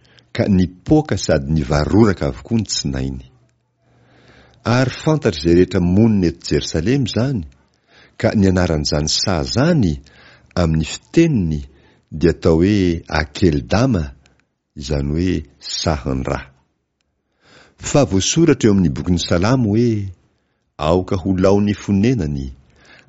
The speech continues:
ary aoka tsy hisy olona honina ao."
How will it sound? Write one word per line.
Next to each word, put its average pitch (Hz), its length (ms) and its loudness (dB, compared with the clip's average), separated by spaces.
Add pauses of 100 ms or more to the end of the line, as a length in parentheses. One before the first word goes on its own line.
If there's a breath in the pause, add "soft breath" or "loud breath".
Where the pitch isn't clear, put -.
(120 soft breath)
ary 104 560 0 (100)
aoka 117 400 2
tsy - 300 -6
hisy 98 220 -2
olona 87 320 2
honina 80 600 -2 (100)
ao." 71 300 -2